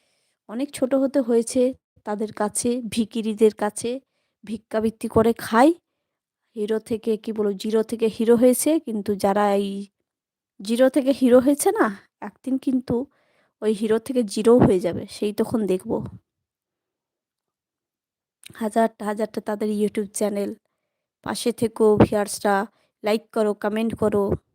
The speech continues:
এত বড় ইউটিউবার, তোমাদের তো লাইক কমেন্টের কোনো দরকার নেই।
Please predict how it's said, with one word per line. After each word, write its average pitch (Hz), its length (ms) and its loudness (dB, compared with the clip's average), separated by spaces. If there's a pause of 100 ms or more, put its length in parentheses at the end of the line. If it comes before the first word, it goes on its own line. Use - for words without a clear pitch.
(180)
এত 285 160 -10
বড় 330 220 -2
ইউটিউবার, 214 580 -2
তোমাদের 254 360 -6
তো - 80 -8
লাইক 208 300 -2
কমেন্টের 240 400 -4
কোনো 262 200 -6
দরকার 240 360 -4
নেই। 247 180 -2